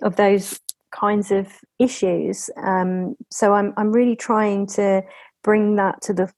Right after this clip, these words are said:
to the forefront at the Calm Birth School. I mean, don't get me wrong, I haven't got it nailed, but I've been doing a lot of work on myself, which is where I believe that it,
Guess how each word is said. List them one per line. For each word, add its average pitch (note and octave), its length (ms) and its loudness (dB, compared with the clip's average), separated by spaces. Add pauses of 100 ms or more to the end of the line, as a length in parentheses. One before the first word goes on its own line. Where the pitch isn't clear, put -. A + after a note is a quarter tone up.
(120)
to G3+ 100 -2
the F#3+ 80 2
forefront F3+ 520 0
at C3+ 100 -4
the - 80 -2
Calm F3+ 220 0
Birth E3 160 -2
School. - 240 -2
I G3 80 0
mean, F#3+ 120 0
don't G#3 200 0
get G3+ 140 0
me F#3 100 -4
wrong, F#3+ 300 4
I F#3+ 180 2
haven't F#3+ 400 0
got F3 180 2
it - 80 0
nailed, F3+ 480 0 (1000)
but - 400 0
I've G#3+ 200 2 (260)
been G#3+ 140 2
doing G#3+ 240 2
a G3 60 4
lot G3 100 2
of F#3 140 -4
work G3 300 2
on F#3+ 80 -4
myself, F#3 760 0
which - 240 -4
is F#3+ 80 -4
where F#3+ 320 2
I F3+ 120 2
believe F#3 540 0
that - 180 0
it, - 120 0